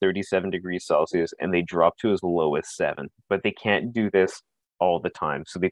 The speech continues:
periodically have to wake back up again. Uh, so over the course of a, uh, let's say, two-week period, that, uh, the woodchuck's body will go from a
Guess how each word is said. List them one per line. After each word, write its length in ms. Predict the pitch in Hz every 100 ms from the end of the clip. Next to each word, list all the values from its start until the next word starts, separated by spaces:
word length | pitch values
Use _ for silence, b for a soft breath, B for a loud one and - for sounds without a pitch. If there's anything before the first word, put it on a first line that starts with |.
| -
periodically 480 | 104 95 98 104 104
have 120 | 95
to 160 | 101 90 _ _ -
wake 280 | 87 - -
back 200 | - -
up 100 | -
again. 360 | - - - 104 _ _ _ _ _ _ _ _ _ _ _ B B B -
Uh, 200 | 98 92 - _ _ _ 135
so 420 | - 127 117 113 - b b _ -
over 240 | 135 151
the 100 | 175
course 420 | - 127 123 - -
of 240 | 120 117 107
a, 480 | 107 107 104 104 101 _ - -
uh, 220 | 104 101
let's 240 | 95 104 -
say, 140 | 95 -
two-week 380 | - 135 127 117
period, 480 | - 117 110 123 160 - _ _ _ _
that, 400 | 110 113 104 104
uh, 140 | 110 95
the 120 | 101
woodchuck's 500 | 104 117 - 123 - _
body 420 | 101 107 107 104 -
will 220 | 104 98
go 260 | 95 101 101 -
from 280 | 104 92 87 -
a 220 | 90